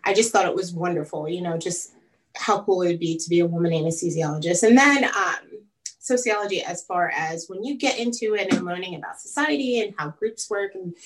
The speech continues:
diversity and all that, I think it's extremely interesting. Um, but honestly, you know, if we talk about how college is ran now, it just, I needed a degree. I wanted something that was interesting, and I wanted something that could kind of be applied to a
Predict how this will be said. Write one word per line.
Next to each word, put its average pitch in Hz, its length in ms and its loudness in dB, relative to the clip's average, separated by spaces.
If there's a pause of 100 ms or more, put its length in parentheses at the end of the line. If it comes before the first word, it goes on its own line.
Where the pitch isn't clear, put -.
(280)
diversity 196 640 4
and 180 80 2
all 175 140 2
that, 156 280 -2
I 160 80 -6
think - 220 -10
it's - 160 -18 (120)
extremely 208 500 -4
interesting. 254 680 -4 (360)
Um, 208 320 0
but 233 300 0 (120)
honestly, 381 460 -6
you 330 140 -4
know, 277 200 -4
if 269 80 -10
we 277 100 -10
talk 269 340 -8
about 240 300 -4
how 220 200 -2
college 220 460 -6
is 240 200 -12
ran 175 260 -8
now, 269 340 -6
it 208 300 -6
just, - 580 -8 (320)
I 233 120 -2
needed 277 320 -2
a 269 160 -2
degree. 220 540 -8 (100)
I 214 100 0
wanted 226 320 2
something 220 280 -2
that 190 140 -2
was - 180 -6
interesting, 262 680 -2
and 202 100 0
I 196 120 -2
wanted 196 300 -2
something 208 300 -4
that 190 180 -4
could - 100 -20
kind 240 240 0
of 240 40 -4
be 240 100 -2
applied 175 420 -6
to 196 140 -6
a - 260 -6